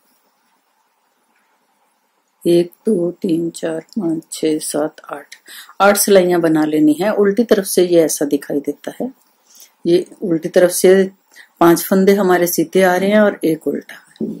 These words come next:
ये इस तरह से बनाएंगे उल्टी साइड से। तो आठ सिलाइयां बनाने के बाद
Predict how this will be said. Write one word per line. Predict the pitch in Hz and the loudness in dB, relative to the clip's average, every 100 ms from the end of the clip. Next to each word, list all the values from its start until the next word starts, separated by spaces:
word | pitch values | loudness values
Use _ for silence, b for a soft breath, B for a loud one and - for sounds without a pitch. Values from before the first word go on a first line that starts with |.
| - | -4
ये | 165 | -2
इस | 156 - | 0 -2
तरह | 151 | -4
से | 143 139 | -4 -6
बनाएंगे | 151 151 143 151 147 | -6 -8 -8 -8 -8
उल्टी | 156 - 160 | -8 -10 -14
साइड | - - - | -14 -14 -14
से। | - _ _ _ _ _ _ _ _ _ _ _ _ _ _ _ _ _ | -18 _ _ _ _ _ _ _ _ _ _ _ _ _ _ _ _ _
तो | - - - - _ _ _ _ _ _ _ _ _ _ _ _ _ _ _ _ _ _ - - _ _ _ _ _ - | -4 -4 -4 -8 _ _ _ _ _ _ _ _ _ _ _ _ _ _ _ _ _ _ -20 -20 _ _ _ _ _ -2
आठ | 196 | 0
सिलाइयां | 202 - 220 214 202 | 0 2 4 6 4
बनाने | 185 175 170 | 2 2 2
के | 170 | 0
बाद | 165 165 185 | 0 2 2